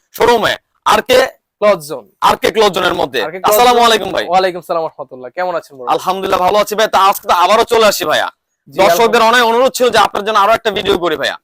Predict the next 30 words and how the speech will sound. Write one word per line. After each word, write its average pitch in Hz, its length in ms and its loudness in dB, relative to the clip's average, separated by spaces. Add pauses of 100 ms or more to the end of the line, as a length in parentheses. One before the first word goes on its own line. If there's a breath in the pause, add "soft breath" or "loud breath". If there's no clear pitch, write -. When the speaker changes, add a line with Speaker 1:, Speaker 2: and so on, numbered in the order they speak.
Speaker 2:
জি, 196 80 -10 (120)
ইনশাআল্লাহ 220 420 -2 (220)
সবার 202 300 -2
পছন্দের 214 380 -6
যে 202 100 -4
কালেকশন 202 440 -2 (180)
ঈদের 233 320 -2
জন্য, 208 260 -2 (220)
Speaker 1:
হুম। 113 180 -18 (140)
Speaker 2:
প্রিমিয়াম 277 320 0
ক্যাটাগরি 233 340 2
কালেকশন, 196 400 -4 (280)
আমরা 185 240 -4
কিন্তু 220 200 -6
ঈদের 220 220 -4
জন্য 220 200 -4
অনেক 208 220 -4 (140)
স্পেশাল 180 240 -8
কালেকশন 175 320 -6
করছি। 165 260 -10 (260)
Speaker 1:
আচ্ছা। - 180 -18
Speaker 2:
এই 170 100 -6
কালেকশন 214 300 -6
গুলো 214 120 -4
কিন্তু 214 200 -6 (140)
ঈদকে 214 340 -10
কেন্দ্র 202 280 -6
করে 185 240 -8
স্পেশালি 175 440 -10
বানানো। 180 240 -2